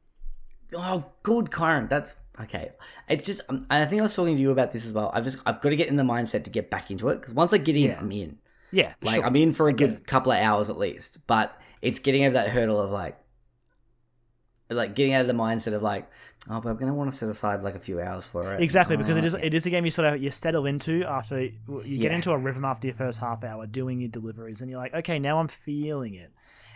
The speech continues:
Speaker 2: And it's
Speaker 1: Yeah.
Speaker 2: just hard for, to do that when, you know, you're a working adult, especially in your situation where you've got a kid. Like,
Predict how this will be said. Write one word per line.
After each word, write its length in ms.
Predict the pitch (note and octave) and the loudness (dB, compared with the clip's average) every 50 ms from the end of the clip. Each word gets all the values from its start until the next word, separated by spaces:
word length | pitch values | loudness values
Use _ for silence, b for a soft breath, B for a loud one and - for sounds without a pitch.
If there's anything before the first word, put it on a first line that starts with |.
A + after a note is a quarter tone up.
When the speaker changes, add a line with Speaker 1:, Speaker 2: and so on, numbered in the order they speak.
| b b | b b
Speaker 2:
And 180 | - D3 D#3 D#3 | 2 4 4 4
it's 160 | D3+ - - | 4 2 2
Speaker 1:
Yeah. 60 | F3 | 0
Speaker 2:
just 200 | D#3 - - - - _ | 0 0 -4 -10 -18 _
hard 580 | - - - - C#3 C3 C3+ D3+ F3 G3 G3+ - - _ _ - - | -20 -10 -2 0 2 4 6 4 4 4 2 -4 -12 _ _ -8 -4
for, 160 | D#3 D3 C#3 | -4 -4 -4
to 200 | C#3 - - C#3+ | -4 -8 -10 -6
do 140 | C3 C#3 C#3 | -4 -2 0
that 240 | C3+ D3 D#3+ E3+ - | 2 2 0 0 0
when, 160 | C#3+ C#3 C3+ | -2 -2 -2
you 140 | C3 C#3+ D3+ | -2 -2 -2
know, 160 | C3+ B2 B2 | -2 -2 -2
you're 280 | C3 B2+ A#2+ B2 A#2+ B2 | -4 -4 -4 -4 -4 -4
a 140 | B2 A#2+ b b b b b b b b | -4 -6 b b b b b b b b
working 360 | B2+ C3 C3 - - B2+ B2 | -2 -2 -2 -2 -4 -6 -6
adult, 360 | A2 A#2+ B2 B2 D3 E3 - _ - | -6 -4 -2 -2 -2 -2 -4 _ -10
especially 320 | - D#3 D3 - - C#3+ | -4 -4 -2 -2 0 -2
in 80 | C3 C3 | -2 -2
your 100 | C3 B2+ | -4 -6
situation 580 | - - C3+ C3+ - C3+ C3 C#3 C#3 B2 - C3 | -6 -8 -8 -6 -6 -8 -6 -4 -4 -4 -4 -6
where 60 | B2+ | -6
you've 40 | A#2 | -6
got 100 | B2+ A#2+ | -6 -8
a 60 | A#2 | -8
kid. 300 | - - C#3 C#3+ D3+ D#3 - _ _ _ _ _ | -8 -4 -4 -4 -4 -4 -10 _ _ _ _ _
Like, 200 | B2 A#2 G#2+ | -10 -10 -10